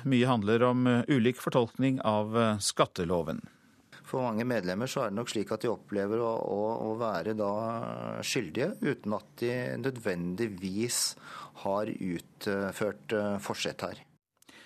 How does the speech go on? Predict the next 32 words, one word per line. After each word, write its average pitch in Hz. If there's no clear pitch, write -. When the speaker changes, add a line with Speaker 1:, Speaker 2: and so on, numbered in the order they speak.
Speaker 1:
Leder 120
i 123
Bedriftsforbundet, 123
Lars 113
Erik 104
Sletner. -
Det 170
var, 185
eh, 185
stor 165
nedgang 147
i 165
antall 135
butikkran 127
i 147
fjor. 165
Det 160
skyldes 131
bedre 113
sikkerhetstiltak, 120
og 143
det 131
er 127
rett 117
og 117
slett, -
eh, 117
mindre 110
penger 107
i, 104
eh, 101
kassa. -